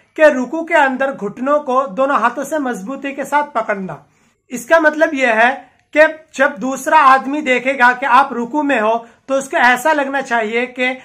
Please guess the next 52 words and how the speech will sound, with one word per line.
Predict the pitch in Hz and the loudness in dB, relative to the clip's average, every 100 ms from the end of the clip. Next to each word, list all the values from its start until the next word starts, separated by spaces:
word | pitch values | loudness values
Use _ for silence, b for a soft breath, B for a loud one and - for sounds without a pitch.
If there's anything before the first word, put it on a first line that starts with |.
| B B | B B
आपने | 226 262 269 262 285 | 4 4 2 -2 -2
मजबूती | 247 240 190 269 277 | 0 -4 -4 -10 -10
के | 277 262 | -10 -2
साथ | 277 269 | -2 -2
घुटने | 196 214 247 | -6 -6 -4
को | 254 294 | -2 -2
पकड़े | 254 247 254 | -2 -2 -2
हुए | 226 202 | -2 -4
हैं, | 185 165 156 b b b | -6 -8 -12 b b b
लेकिन | 208 262 277 294 320 330 _ - | 2 2 2 -2 -6 -10 _ -12
उसको | 240 - 311 | -10 0 0
पकड़ना | 311 277 - 302 311 330 | 2 0 4 2 4 2
नहीं | 269 240 | 2 -2
है | 247 277 | -2 -4
इस | 220 | -4
तरीके | 269 254 262 | -6 -6 -6
से, | 262 285 277 | -6 -4 -4
जिस | 185 - 226 | -8 -16 -8
तरीके | 262 254 | -6 -6
से | 262 233 | -4 -4
हम | 247 | -4
कोई | 269 269 | -4 -8
चीज | - 277 285 | -4 -4 -4
पकड़ते | - 262 247 240 | -6 -4 -4 -4
हैं | 226 254 | -6 -4
ऐसा | 240 285 | -6 -6
पकड़ना | 294 262 269 | -6 -6 -4
नहीं | 254 240 | -6 -6
है, | |
हाथ | 180 240 | 0 0
को | 240 285 | 0 0
रखना | 254 214 262 | 0 -2 -2
है। | 226 175 b b b 214 | -2 -4 b b b -2
लेकिन | 254 269 311 | 0 0 -2
जब | 302 302 | -2 2
बाहर | 233 208 285 | 4 4 2
वाला | 285 302 | 2 2
कोई | 311 294 | 0 -4
देखे | 226 240 226 226 240 B B | -4 -4 -2 -4 -8 B B
तो | 277 | -6
उसको | 269 - 330 | -6 -4 -2
ऐसा | 254 254 320 | 0 0 0
लगना | 294 262 262 | 0 -2 -4
चाहिए | 240 233 | -4 -4
कि | 254 269 | -4 -6
उसने | 254 247 | -6 -6
अपने | 240 247 | -8 -6
घुटने | 269 196 190 247 | -6 -8 -6 -6
को | 294 | -2
मजबूती | 277 240 185 247 262 | -2 -4 -6 -12 -10
के | 247 240 | -10 -2
साथ | 247 302 | 0 0